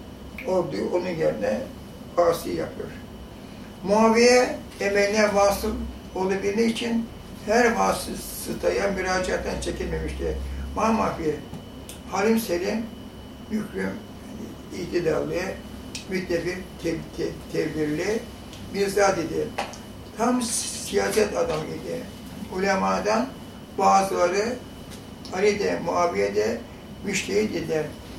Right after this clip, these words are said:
Kur'an'dan şey-, şeyle çıkarlar, e, manalar çıkarlar, kanun hükmüne çıkarlar. Müştehit, Kur'an'dan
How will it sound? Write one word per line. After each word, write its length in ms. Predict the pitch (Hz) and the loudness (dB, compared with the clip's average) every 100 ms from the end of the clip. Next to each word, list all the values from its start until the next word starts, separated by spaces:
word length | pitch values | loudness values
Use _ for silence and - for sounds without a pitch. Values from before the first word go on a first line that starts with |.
| - - - 160 - | -12 -12 -10 -10 -6
Kur'an'dan 440 | 170 156 156 165 160 - - | -4 -4 -4 -4 -6 -8 -8
şey-, 240 | 165 156 | -8 -6
şeyle 240 | 165 156 147 | -4 -4 -4
çıkarlar, 460 | - 151 147 151 | -4 -4 -6 -6
e, 440 | - - - - 160 | -8 -10 -8 -6 -4
manalar 420 | 160 160 160 156 | -2 -2 -2 -2
çıkarlar, 400 | - 151 - - - - - - | 0 0 0 -2 -2 -6 -8 -4
kanun 300 | 160 160 165 | -2 -2 -2
hükmüne 380 | 143 - 160 156 | -6 -4 -2 -2
çıkarlar. 400 | - - - 147 151 - | -2 -6 -6 -8 -8 -8
Müştehit, 380 | - 175 165 - - - - - - | -4 -2 -2 -2 -10 -12 -12 -12 -6
Kur'an'dan 520 | 175 170 160 175 269 | -2 -2 0 0 0